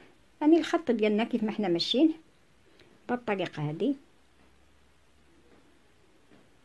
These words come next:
بالنسبه للناس اللي خدامين ب-، بهاد البيستولات السيليكون يعني ما كيكون عندهم حتى شي مشكل، يقدروا يصبروا كيخدموا به بكل اريحيه، حتى الصراحه هو ساهل، هو مجرد ما تكون كد-،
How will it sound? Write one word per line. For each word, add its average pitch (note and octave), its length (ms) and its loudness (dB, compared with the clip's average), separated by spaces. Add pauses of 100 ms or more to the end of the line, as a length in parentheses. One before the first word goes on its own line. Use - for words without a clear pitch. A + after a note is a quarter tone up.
(360)
بالنسبه F#3+ 300 -6
للناس G3+ 280 -2
اللي F#3+ 120 -4
خدامين F#3+ 520 -6
ب-، F3+ 400 -4
بهاد G3 180 -6
البيستولات G3 560 -6
السيليكون F#3 600 -2
يعني G#3 220 -2
ما A3 100 -4
كيكون G#3 260 -6
عندهم F#3+ 180 -8
حتى G3 100 -8
شي F#3 120 -6
مشكل، F3 300 -8
يقدروا F3+ 320 -6
يصبروا G3 420 -2 (600)
كيخدموا G#3 360 -2
به A3 180 4
بكل - 320 -4
اريحيه، G#3+ 520 0
حتى - 140 -8
الصراحه G#3 420 -4
هو C4+ 120 4
ساهل، B3 340 4
هو G#3 140 0
مجرد A3 400 0
ما A#3 80 -2
تكون G3+ 280 -8
كد-، G3 520 -4